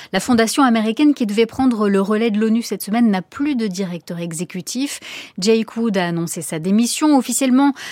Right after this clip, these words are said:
euh, parce qu'il estime ne plus avoir les moyens d'agir en respectant les grands principes humanitaires.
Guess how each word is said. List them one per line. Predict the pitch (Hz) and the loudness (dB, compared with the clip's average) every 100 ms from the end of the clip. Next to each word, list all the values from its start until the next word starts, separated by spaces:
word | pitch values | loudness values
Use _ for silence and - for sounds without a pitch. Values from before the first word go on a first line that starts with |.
| - | -6
euh, | 202 | -4
parce | 190 240 - | -2 -4 -2
qu'il | 262 | 0
estime | 247 - 277 | 0 2 4
ne | 247 | 4
plus | 233 240 | 2 -2
avoir | 233 233 233 | 0 0 2
les | 226 | 2
moyens | 220 220 233 | 2 2 0
d'agir | 220 220 262 220 | 0 0 0 0
en | 214 | 0
respectant | 220 - 220 - 240 | -2 -4 -8 -4 -2
les | 208 | -2
grands | 185 196 240 | -2 -4 -4
principes | - 196 - 196 | -4 -6 -6 -6
humanitaires. | 202 196 190 185 214 | -2 -2 -2 -2 -2